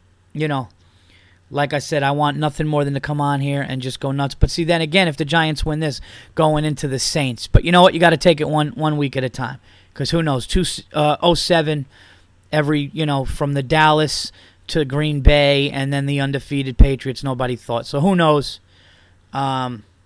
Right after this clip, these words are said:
but, uh, those are my picks. So I hope everybody enjoys football. I know Tebow Mania is going nuts.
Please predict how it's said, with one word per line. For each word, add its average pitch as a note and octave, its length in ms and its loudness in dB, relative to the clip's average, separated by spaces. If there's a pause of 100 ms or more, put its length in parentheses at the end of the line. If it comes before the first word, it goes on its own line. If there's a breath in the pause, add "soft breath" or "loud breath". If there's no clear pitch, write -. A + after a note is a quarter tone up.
(720)
but, B2+ 300 -6
uh, C3+ 120 0
those D3 200 0
are D3+ 40 -2
my D3 120 0
picks. - 320 2
So D3 80 -4
I C#3 40 -2
hope D3+ 140 -2
everybody D3+ 400 -2
enjoys C#3+ 380 0
football. D#3+ 400 2
I C#3+ 80 2
know D3+ 120 -2
Tebow D#3 460 -2
Mania D#3+ 340 -4
is C#3 100 -8
going D3 340 -4
nuts. C#3 380 -8